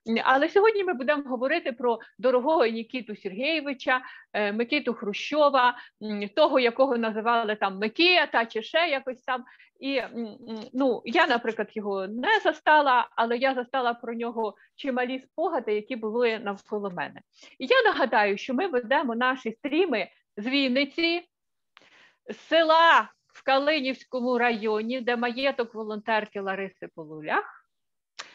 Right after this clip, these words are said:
Лариса, якщо є, помахай нам руками. Е, з Харкова, і в Харкові у нас Віктор Гарбар і Ігор Дубровський. І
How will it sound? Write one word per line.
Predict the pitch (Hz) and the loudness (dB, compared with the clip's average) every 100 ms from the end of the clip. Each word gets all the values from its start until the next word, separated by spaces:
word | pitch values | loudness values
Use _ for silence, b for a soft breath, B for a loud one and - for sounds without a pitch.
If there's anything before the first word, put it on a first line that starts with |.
| B _ - | B _ -6
Лариса, | 214 214 226 220 208 | -2 0 -2 -2 -4
якщо | 202 - 208 | -4 -4 -8
є, | 190 202 | -2 -4
помахай | 190 185 185 - 185 180 | -4 -6 -6 0 0 0
нам | 175 165 | -6 -10
руками. | 165 214 269 294 381 _ - B B - | -8 -2 -2 -2 -8 _ -20 B B -4
Е, | 220 214 - - 233 | 0 0 -2 -2 0
з | 233 - | 0 -2
Харкова, | - 320 285 233 240 233 285 - - | 2 4 4 2 -4 0 0 0 -6
і | 226 | -8
в | |
Харкові | - 254 240 233 220 202 - | -4 -2 -2 -4 -4 -6 -6
у | 220 | -2
нас | 208 202 - | -2 -2 -6
Віктор | 208 214 - 202 | -8 -6 -4 -4
Гарбар | 202 240 240 190 196 - | 0 2 2 0 -2 -4
і | 208 - - | -10 -14 -6
Ігор | 240 208 185 165 | -4 -2 -4 -6
Дубровський. | 170 170 233 330 381 - 320 302 _ B B _ | -10 -2 0 0 -2 -4 -4 -4 _ B B _
І | 269 285 | 0 0